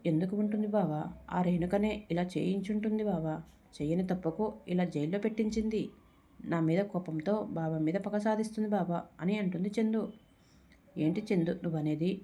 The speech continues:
నాకేమీ అర్థం కావట్లేదు, రేణుక రాఘవకు భార్య, తను ఎందుకు అలా చేస్తుంది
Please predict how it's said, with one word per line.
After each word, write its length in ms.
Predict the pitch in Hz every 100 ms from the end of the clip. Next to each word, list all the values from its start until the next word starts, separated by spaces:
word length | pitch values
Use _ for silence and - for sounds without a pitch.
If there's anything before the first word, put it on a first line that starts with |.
| -
నాకేమీ 420 | 175 180 156 196
అర్థం 280 | 196 147 202
కావట్లేదు, 540 | 214 214 214 214 208 196 - - - - - -
రేణుక 300 | 165 156 156
రాఘవకు 520 | 214 190 151 156 151
భార్య, 340 | 208 208 214 220 - - -
తను 180 | - 185
ఎందుకు 280 | - 143 180
అలా 140 | 220 220
చేస్తుంది 520 | 226 220 220 214